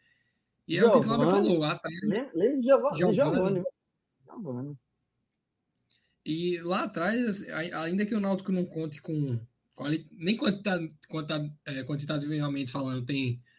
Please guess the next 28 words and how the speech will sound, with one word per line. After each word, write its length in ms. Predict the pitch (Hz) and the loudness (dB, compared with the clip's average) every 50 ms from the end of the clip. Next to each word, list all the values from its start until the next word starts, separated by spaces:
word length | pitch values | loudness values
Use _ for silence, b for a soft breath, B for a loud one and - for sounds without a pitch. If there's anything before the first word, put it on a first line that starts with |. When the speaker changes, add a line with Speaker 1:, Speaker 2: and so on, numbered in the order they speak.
| _ _ _ _ _ _ - | _ _ _ _ _ _ -6
Speaker 1:
um 100 | 143 139 | -2 0
número 280 | 143 143 143 143 139 | 2 2 2 2 0
suficiente, 960 | 131 - 185 175 - 151 - - 160 139 135 147 170 196 190 196 180 - - - - | -2 -4 -6 -6 -2 0 0 0 0 0 0 0 0 0 -2 -2 -6 -10 -10 -12 -14
e 80 | 151 - | -14 -4
qualitativamente 840 | - 185 180 185 196 196 220 202 208 214 196 190 175 180 185 180 - | 0 2 4 4 4 4 2 2 2 0 0 2 0 0 0 -2 -2
falando, 380 | 185 160 151 147 160 175 180 | -2 -2 0 -2 -2 -2 -2
obviamente, 540 | 190 175 156 180 170 160 156 165 165 - 190 | -2 -2 0 0 0 0 -2 -4 -4 -2 -2
não 160 | 185 175 165 | -2 -2 -2
é, 240 | 160 165 175 190 185 | -2 -2 -2 -2 -2
não 100 | 170 160 | -4 -4
são 180 | - - 175 160 | -4 -4 -2 -2
nomes 280 | 151 156 170 180 - - | -2 -2 -2 -2 -4 -2
que 120 | - 220 | 0 0
empolgam. 540 | 208 - - 143 135 135 135 131 127 120 - - _ _ _ _ _ _ _ - | 0 0 0 -2 -2 -2 -2 -2 -2 -4 -6 -8 _ _ _ _ _ _ _ -4
Mas 160 | 202 226 220 | 0 2 2
dá 120 | 285 320 | 2 0
pra 180 | 330 403 415 392 | -2 -2 2 4
ir. 300 | 302 180 131 117 - - _ _ _ _ _ _ _ _ _ _ _ _ - | 4 4 4 2 -4 -8 _ _ _ _ _ _ _ _ _ _ _ _ -6
É, 180 | 147 143 147 175 | -6 -4 -4 -2
assim, 280 | 165 143 - 170 139 123 | 0 0 0 0 0 -2
vai, 300 | 135 151 175 190 180 156 | -2 0 0 0 0 0
vai 160 | 151 170 151 | -2 -2 0
fazer 220 | 208 190 170 185 175 | 0 0 2 2 2
muita 240 | 185 214 202 233 | 2 2 2 0
raiva, 320 | 175 123 135 143 165 180 202 | 0 0 -2 -2 0 0 0
isso 120 | - - | 0 2
é 40 | - | 2
certo. 500 | - - - 127 139 180 - - - 220 | 2 0 0 0 -2 -4 -6 -8 -12 -14